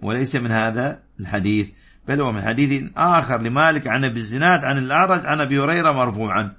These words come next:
والحديث صحيح، لكن هنا فيه إدراج في الإسناد، وهذا الإسناد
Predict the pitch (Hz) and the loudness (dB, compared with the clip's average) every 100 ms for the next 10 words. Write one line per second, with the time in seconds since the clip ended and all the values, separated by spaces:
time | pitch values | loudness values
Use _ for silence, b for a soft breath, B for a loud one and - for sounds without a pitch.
0 | _ _ _ _ _ _ - 104 98 151 | _ _ _ _ _ _ -8 -4 0 2
1 | 202 190 180 180 226 127 - _ _ _ | 4 2 2 4 2 0 -6 _ _ _
2 | _ _ _ _ _ _ _ - 127 123 | _ _ _ _ _ _ _ 0 2 2
3 | 123 127 160 196 196 196 220 190 175 185 | 0 2 4 4 4 4 4 4 4 4
4 | 220 135 139 123 123 113 101 - _ _ | 4 0 -6 -4 0 0 0 -8 _ _
5 | _ _ _ _ - 123 143 123 107 - | _ _ _ _ 0 2 2 0 -6 -8
6 | 117 160 196 | -2 0 0